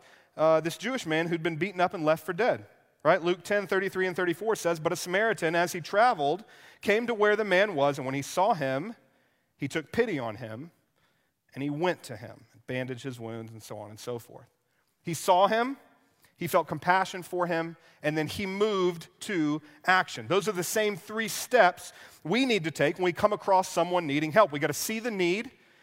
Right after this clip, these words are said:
we have to feel compassion for them, and then we have to act. That's what last week was all about, putting those three steps into action in our everyday lives. So together, we've looked at the what, the who, and the how of neighbor love.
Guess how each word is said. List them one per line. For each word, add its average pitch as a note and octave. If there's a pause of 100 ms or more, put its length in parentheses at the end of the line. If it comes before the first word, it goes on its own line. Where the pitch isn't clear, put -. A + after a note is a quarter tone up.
(120)
we F3
have E3
to E3+
feel A3
compassion G3
for C#3
them, D3+ (180)
and D3+
then E3+
we E3+
have C#3
to -
act. D3+
That's D3
what C#3+
last D3
week C3+ (340)
was C3
all C#3+
about, C3
putting D3+
those C#3+
three D3
steps D3
into D3
action C#3
in C3
our B2
everyday A#2+
lives. A2+ (840)
So G3
together, A3 (380)
we've G3+
looked C#4+
at A#2+
the A#2+
what, D3 (260)
the F3+
who, E3 (260)
and C3
the C#3+
how C3+
of C3
neighbor C#3+
love. C3+